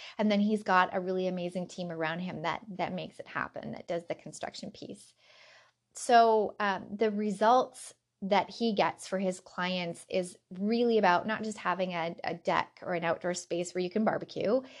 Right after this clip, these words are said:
It's about having a getaway space, like almost resort-like spaces in their backyards, right? Instead of just the standard deck that, that you would normally get, right? With a, with a usual contractor.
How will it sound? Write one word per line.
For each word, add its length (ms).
It's 260
about 500
having 460
a 100
getaway 540
space, 460
like 180
almost 460
resort-like 760
spaces 680
in 180
their 120
backyards, 1080
right? 360
Instead 420
of 140
just 240
the 60
standard 580
deck 480
that, 400
that 280
you 120
would 200
normally 420
get, 460
right? 280
With 160
a, 320
with 260
a 40
usual 420
contractor. 800